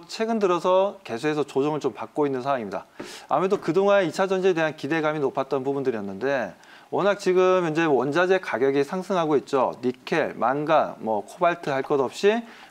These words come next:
어, 엄청난 지금 현재 상승 분위기를 만들어주다 보니까 아무래도, 어, 생산 단가가 높아질 수밖에 없고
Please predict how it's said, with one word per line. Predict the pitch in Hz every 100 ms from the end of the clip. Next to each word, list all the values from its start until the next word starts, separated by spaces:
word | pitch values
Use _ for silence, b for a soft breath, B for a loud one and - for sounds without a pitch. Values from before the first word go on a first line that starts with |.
| -
어, |
엄청난 | 104 107 175 175 165
지금 | 151 160
현재 | 156 143 180 196
상승 | - 240 240 247
분위기를 | - 147 147 151
만들어주다 | 110 117 131 135 131
보니까 | 110 98 147 156 98 - B B B 104
아무래도, | 135 160 156 180 202 202 B
어, | - -
생산 | - 226 226 220 214
단가가 | - 117 - 143 139 151 156
높아질 | 98 - 147 143 139
수밖에 | 139 127 -
없고 | 139 - 110 127